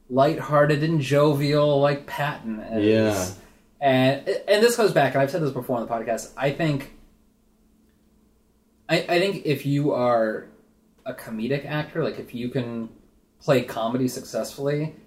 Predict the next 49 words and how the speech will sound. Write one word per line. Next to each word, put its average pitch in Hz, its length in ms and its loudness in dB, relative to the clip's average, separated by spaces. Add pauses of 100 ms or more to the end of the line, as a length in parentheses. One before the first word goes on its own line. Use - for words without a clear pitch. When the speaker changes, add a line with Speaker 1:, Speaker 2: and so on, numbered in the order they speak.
Speaker 1:
that 117 100 0
it's - 220 -8
easier 127 320 2
to 104 80 -8
turn 113 220 -8
around 107 260 -8
and 104 80 -18
do 104 120 -14
drama 104 600 -4
Speaker 2:
Sure. 92 420 0
Speaker 1:
than 120 160 0
it 113 100 0
is 117 260 -2
if 110 180 -8
you're, 110 280 -2 (200)
you 127 100 -6
know, 107 180 -4
a 110 120 -10 (120)
dramatic 107 500 -4
actor 104 300 -8
and 104 80 -18
you 104 60 -14
have 98 120 -12
to - 80 -20
turn 110 160 -6
around 104 200 -8
and 98 80 -12
do 101 140 -14
comedy. 135 640 -4
Speaker 2:
Right. 85 280 -8 (500)
Speaker 1:
Uh, 101 500 0 (760)
and 147 380 2
y-, 170 220 -2 (100)
this 156 260 -2
is, 156 100 -2
like, 170 140 0
an 185 80 -2
example. 170 460 -2
I 110 100 0
think 160 240 -4
Patton 143 280 -10
Oswalt 117 560 -4
made 120 240 -4
a 117 160 -6
fine 117 600 -4
dramatic 98 520 -8
actor. 92 520 -12
Speaker 2:
Uh, 123 140 0
yeah, 151 240 2